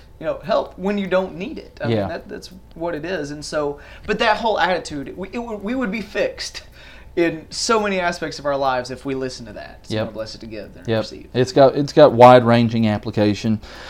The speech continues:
Speaker 2: and we could spend a lot of time on it, but let's, let's wrap this up. Thirty-six through thirty-eight concludes it. "And when he had said these things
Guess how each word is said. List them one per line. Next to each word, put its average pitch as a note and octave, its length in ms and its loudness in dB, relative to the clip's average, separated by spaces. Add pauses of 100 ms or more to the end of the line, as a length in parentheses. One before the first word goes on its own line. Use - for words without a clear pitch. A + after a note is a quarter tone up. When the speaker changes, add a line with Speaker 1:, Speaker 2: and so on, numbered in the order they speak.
(200)
Speaker 2:
and C#3 100 4
we D3+ 120 10
could C#3 100 6
spend C#3+ 180 4
a C#3 40 6
lot C3+ 120 12
of B2 60 4
time B2 300 4
on A#2 160 4
it, A#2+ 100 -2
but A#2 120 0
let's, A#2+ 400 0 (100)
let's D3 240 2
wrap C3+ 220 10
this A#2+ 180 0
up. A2+ 260 8
Thirty-six B2+ 640 4
through B2 140 0
thirty-eight A#2+ 640 4
concludes A#2 520 0
it. A#2 160 4
"And B2 160 2
when F#3 80 6
he F#3 80 8
had C#3 100 4
said F3 240 6
these F3 180 4
things B2 540 2